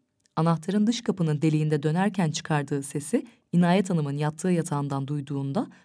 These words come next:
anlamayacağı kadar değil. Üzerine kilitlenenin hayatı olduğunu anlaması ise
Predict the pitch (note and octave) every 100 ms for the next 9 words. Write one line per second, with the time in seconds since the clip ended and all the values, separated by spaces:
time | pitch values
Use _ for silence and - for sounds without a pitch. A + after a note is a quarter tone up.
0 | _ E3+ F3 A#3 A3+ D#3 C#3 C#3 D3+ F3+
1 | D4 F3+ D#3 B2 - _ _ - - _
2 | F3 E3+ F#3+ B3 B3 G#3 G3+ F#3 G3 A#3
3 | G3+ F3+ F3 F3+ - E3 D3+ D3+ - D3
4 | D3 D3 D3+ - - - D#4+